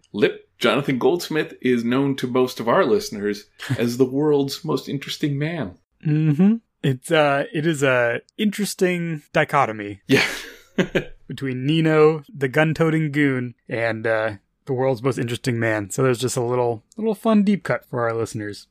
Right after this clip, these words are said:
Speaker 2: So Rockford clearly is already not feeling good about this.
Speaker 1: Mm-hmm.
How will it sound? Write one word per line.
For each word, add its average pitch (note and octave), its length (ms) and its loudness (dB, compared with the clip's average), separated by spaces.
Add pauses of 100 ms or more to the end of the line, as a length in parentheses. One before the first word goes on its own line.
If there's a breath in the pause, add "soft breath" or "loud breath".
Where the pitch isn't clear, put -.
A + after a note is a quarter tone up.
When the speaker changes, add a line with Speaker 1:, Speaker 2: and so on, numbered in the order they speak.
(140)
Speaker 2:
So - 160 -4
Rockford D3+ 480 2
clearly C#3 540 2 (180)
is B2 160 -6
already C#3+ 500 4
not C3+ 320 0
feeling E3+ 320 -2
good C#3 160 2
about G#2+ 300 -6
this. - 420 -12 (160)
Speaker 1:
Mm-hmm. A#2 300 4